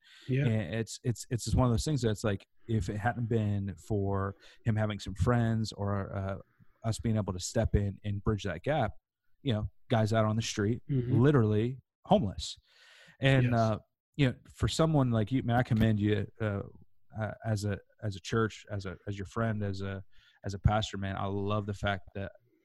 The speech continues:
Speaker 2: I see in you, you being that, you being that connection between people and, uh, their needs. And, uh, I don't know if the audio's cutting out. It sounds like garbage in my, in my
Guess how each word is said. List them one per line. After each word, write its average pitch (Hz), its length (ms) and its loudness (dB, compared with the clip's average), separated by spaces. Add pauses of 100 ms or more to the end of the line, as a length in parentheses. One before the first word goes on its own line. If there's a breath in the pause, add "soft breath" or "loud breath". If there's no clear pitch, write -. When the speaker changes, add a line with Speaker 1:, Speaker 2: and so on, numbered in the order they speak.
Speaker 2:
I 101 180 -6
see 110 240 -6
in 101 100 -4
you, 104 500 0 (320)
you 117 120 4
being 104 340 0
that, 90 280 -10
you 113 140 -2
being 113 180 0
that 104 160 -4
connection 98 500 -4
between 101 480 -4 (640 loud breath)
people 101 600 8 (480)
and, 98 640 -2 (160)
uh, 104 280 -6
their 107 200 2
needs. 113 720 2 (1300)
And, 101 440 4
uh, 98 320 2
I 117 80 2
don't 113 120 4
know 101 60 0
if 101 60 -4
the - 80 -6
audio's 98 340 -2
cutting - 260 -6
out. 98 140 -4
It - 60 -12
sounds 92 380 -6
like 95 220 -8
garbage 95 340 -4
in 92 80 -6
my, 92 220 -6 (160)
in 101 60 -6
my 95 160 -4